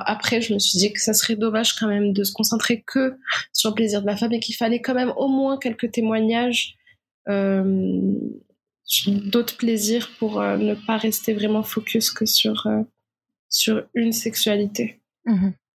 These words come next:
Speaker 2: Ok.
Speaker 1: Et que dans tous les
Speaker 2: D'accord.
Speaker 1: cas, l'un n'allait pas sans l'autre. Et, et les problèmes d'une sexualité ne va pas sans, euh, sans les problèmes de l'autre, en fait. Parce qu'au final, comme, euh, on,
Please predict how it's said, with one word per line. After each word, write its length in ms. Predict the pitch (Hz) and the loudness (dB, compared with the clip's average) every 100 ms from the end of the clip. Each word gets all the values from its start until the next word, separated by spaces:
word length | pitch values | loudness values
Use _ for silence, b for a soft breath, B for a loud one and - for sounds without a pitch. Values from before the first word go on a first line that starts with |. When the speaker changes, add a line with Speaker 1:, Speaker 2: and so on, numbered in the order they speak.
| _ _ _ _ _ _ - 262 | _ _ _ _ _ _ -6 -4
Speaker 2:
Ok. 260 | 311 - 185 196 - | -2 0 0 0 0
Speaker 1:
Et 100 | 254 | 0
que 120 | - | 2
dans 120 | 190 - | 4 4
tous 80 | - | 4
les 100 | - | 4
Speaker 2:
D'accord. 120 | 170 | 2
Speaker 1:
cas, 100 | 277 | 2
l'un 200 | 262 269 | 2 2
n'allait 220 | 254 233 | 2 0
pas 180 | 233 240 | 0 -2
sans 240 | - 254 | 0 0
l'autre. 360 | 262 277 269 - | 2 0 0 -2
Et, 180 | - 240 | -2 0
et 20 | |
les 120 | 233 | 0
problèmes 760 | 226 - 269 226 262 269 269 247 - b b _ - | -2 -2 0 2 2 2 2 -2 -6 b b _ -4
d'une 240 | 220 247 | 0 0
sexualité 560 | - 247 - 233 233 277 | 0 0 0 0 0 0
ne 120 | 247 | 2
va 160 | 226 214 | 0 0
pas 180 | 247 | -2
sans, 680 | 247 - - 254 247 240 233 | -2 -4 -2 0 0 0 0
euh, 120 | 226 220 220 B B - | 2 0 -2 B B -10
sans 180 | - 233 | -4 -2
les 100 | 226 | -2
problèmes 440 | - 226 233 233 | -2 0 2 2
de 80 | 233 | 2
l'autre, 320 | 233 240 - | 2 0 -2
en 60 | 233 | -2
fait. 200 | 233 226 | -2 -2
Parce 140 | 247 - | -2 0
qu'au 100 | 240 | -2
final, 400 | - 247 254 262 B B - | 0 0 0 -2 B B -8
comme, 260 | - 254 247 | -2 2 2
euh, 580 | 226 220 220 226 220 214 - - | 2 2 2 2 0 -2 -6 -2
on, 180 | 226 | -2